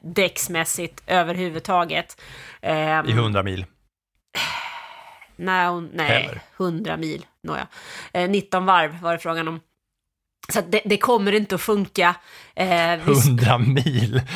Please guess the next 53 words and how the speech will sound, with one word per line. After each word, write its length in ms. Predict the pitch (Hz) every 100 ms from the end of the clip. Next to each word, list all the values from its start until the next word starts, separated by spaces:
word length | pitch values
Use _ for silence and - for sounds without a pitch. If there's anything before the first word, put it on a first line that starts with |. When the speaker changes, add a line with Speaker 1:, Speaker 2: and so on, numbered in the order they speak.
| 175
Speaker 2:
hundra 480 | - 175 147 139 147
kilometer, 880 | - 143 135 139 147 123 - 120 - - - - 160
hundra 640 | - 175 - 151 127 123 120
mil. 640 | 127 131 127 113 117 104 - _ - - - - - - -
Speaker 1:
Det, 160 | 285 262
det, 160 | 135 -
det 100 | 254
är 40 | 254
bra 140 | 269
att 120 | 339
du 60 | -
kommer 220 | 202 202
på, 100 | -
Speaker 2:
Spri-, 120 | -
Speaker 1:
du, 120 | 214 254
Speaker 2:
sp- 280 | 135 160 131 - - 143 123 - - - - -
Speaker 1:
det 80 | 302
är 60 | 226
bra 160 | 269
att 120 | 294
du 60 | 320
kommer 200 | - 269
på 200 | 269 233
det 80 | 220
själv 320 | 269 302 311
i 40 |
alla 140 | 247 226
fall. 220 | 170 175 - 269 254 240
Nitton 380 | 254 - 240
varv. 240 | 240 196 165
Speaker 2:
Ja, 220 | 180 202
men 180 | 202 202
det, 300 | - 165 165
det 140 | 165
är 220 | 180 190 190
matematiken. 1040 | 190 190 180 175 180 165 - 143 131 127
Det 240 | 131 143
är, 300 | 156 147 143 143
ha-, 280 | 147 143 151
det 100 | 156
är 360 | 156 147 147
ändå 300 | 131 123 120
det 160 | 123 135
genomgående 800 | 139 143 127 123 131 135 120 110
här 140 | 110 107
att 120 | 107
jag, 400 | 123 127 123 127
jag 140 | 131
lyckas 360 | 139 131 135 131
inte 200 | 117 123
skitmycket 540 | 131 123 127 123 107
med 460 | 110 107 107 113 113
matematiken. 680 | 117 113 113 127 113 101